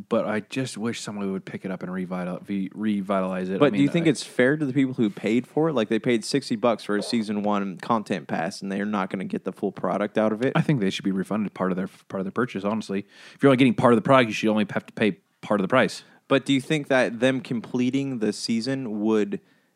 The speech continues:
Speaker 2: make up for that?
Speaker 1: Mm, yes. Well, if you get a full season, then yeah.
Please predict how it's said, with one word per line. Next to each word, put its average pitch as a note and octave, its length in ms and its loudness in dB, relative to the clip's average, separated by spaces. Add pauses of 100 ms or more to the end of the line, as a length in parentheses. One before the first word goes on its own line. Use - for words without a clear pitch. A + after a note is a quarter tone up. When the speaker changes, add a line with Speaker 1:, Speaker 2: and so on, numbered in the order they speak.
(160)
Speaker 2:
make G#2+ 240 -2
up G#2 160 0
for C3 140 -4
that? D3 260 -2 (1700)
Speaker 1:
Mm, F#3+ 160 4 (300)
yes. F3+ 420 4
Well, A2+ 140 4
if G#2+ 140 -2
you A#2+ 60 2
get A#2+ 220 2
a G#2 80 2
full B2 260 2
season, C3 640 0
then G#2 160 0
yeah. A2 300 0